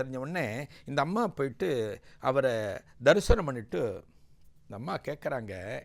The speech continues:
யாரு? கணவன் மனைவி ரெண்டு பேரும், கங்கை முத்து தேவரும் இந்த சிவகாமி அம்மையாரும், "எங்களுக்கு ரொம்ப நாட்களாக குழந்தை இல்லை,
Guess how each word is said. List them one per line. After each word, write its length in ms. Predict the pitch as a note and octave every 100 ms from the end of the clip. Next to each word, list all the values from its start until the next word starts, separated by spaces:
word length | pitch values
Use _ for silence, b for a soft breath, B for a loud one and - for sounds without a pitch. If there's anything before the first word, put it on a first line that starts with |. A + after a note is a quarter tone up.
| -
யாரு? 260 | A#2 A2
கணவன் 360 | - B2+ D3+ D3+
மனைவி 280 | B2+ A#2+ G2
ரெண்டு 220 | B2 D3
பேரும், 240 | C#3 B2 - -
கங்கை 300 | B2 C#3 D#3
முத்து 280 | C3 - A2
தேவரும் 680 | G#2+ G2+ G2 E2 G#2 A#3+ - B B
இந்த 260 | C3+ C#3 A#2
சிவகாமி 580 | - D3+ F3 F3 D3 B2
அம்மையாரும், 560 | G#2+ G#2 F#2 C3+ G#3 B B
"எங்களுக்கு 440 | B A#2+ C3 A#2+ A2+
ரொம்ப 220 | G2 B2+
நாட்களாக 600 | D#3+ C#3+ - C#3+ C#3 B2+
குழந்தை 440 | - G2+ B2 B2
இல்லை, 240 | G2+ F#2